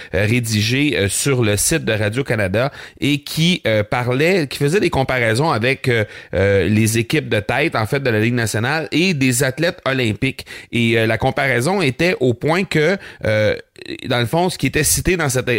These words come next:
dans cet article-là, c'est que justement, les athlètes olympiques, les athlètes qui se, qui se pointent aux Jeux olympiques,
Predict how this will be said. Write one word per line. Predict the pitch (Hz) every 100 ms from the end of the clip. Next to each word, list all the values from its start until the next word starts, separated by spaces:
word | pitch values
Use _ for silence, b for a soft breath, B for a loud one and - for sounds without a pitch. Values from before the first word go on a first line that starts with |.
| 110
dans | 113
cet | - 123 120
article-là, | 110 123 113 117 104 131 175 B B
c'est | - 123
que | 127 123
justement, | 120 117 120 123 160 135
les | 117 113
athlètes | 123 117 170 190
olympiques, | 120 117 110 165 147
les | 120
athlètes | 117 120 175 -
qui |
se, | - 120 117 -
qui | -
se | 110
pointent | - 131 156 -
aux | 117 110
Jeux | 104 139 135
olympiques, | 110 101 147 160